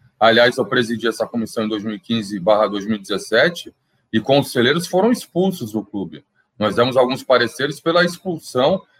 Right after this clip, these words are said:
de alguns conselheiros, por gestão temerária, mau comportamento, um fraudou as eleições. Então, esse aí do, desse conselheiro em específico, eu lembro desse áudio,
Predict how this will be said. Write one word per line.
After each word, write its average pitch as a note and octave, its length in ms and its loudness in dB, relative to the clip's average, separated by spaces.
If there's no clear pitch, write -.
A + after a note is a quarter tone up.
de A2 80 0
alguns C3 360 2
conselheiros, E3+ 560 0
por G2 100 -10
gestão G#2+ 320 -4
temerária, C3 640 2
mau G#2+ 160 2
comportamento, B2 920 0
um A#2 120 0
fraudou G#2 420 2
as G2 140 0
eleições. C3+ 760 -2
Então, C3+ 580 2
esse D3 380 0
aí B2 180 4
do, A2+ 240 -4
desse A2+ 240 -4
conselheiro A2+ 520 -4
em A2 40 -4
específico, G#2+ 840 -10
eu A2 80 0
lembro B2 260 0
desse A2+ 300 -2
áudio, A2+ 460 2